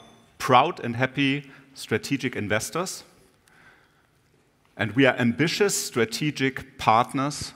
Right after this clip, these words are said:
on our journey to find data-driven business models in energy.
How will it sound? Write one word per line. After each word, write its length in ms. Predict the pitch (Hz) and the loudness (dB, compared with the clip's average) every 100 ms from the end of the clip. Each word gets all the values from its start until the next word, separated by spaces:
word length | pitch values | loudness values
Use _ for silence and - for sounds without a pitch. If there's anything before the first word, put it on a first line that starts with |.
| - | -2
on 260 | 113 127 131 | 0 0 0
our 440 | 113 110 110 110 - 98 | 0 2 0 -2 -8 -6
journey 580 | 110 110 117 139 165 160 - - - - - - | 0 2 2 0 -4 -8 -18 -20 -20 -20 -20 -14
to 120 | 110 | -10
find 360 | - 113 117 | -2 0 0
data-driven 720 | 113 123 131 117 110 110 110 | 0 0 -2 -6 -6 -8 -8
business 500 | 101 104 98 107 104 - | -6 -6 -6 -8 -8 -6
models 360 | 95 101 - | -4 -4 -6
in 180 | - 98 | -10 -8
energy. 480 | 90 104 107 - 82 | -4 -4 -4 -8 -12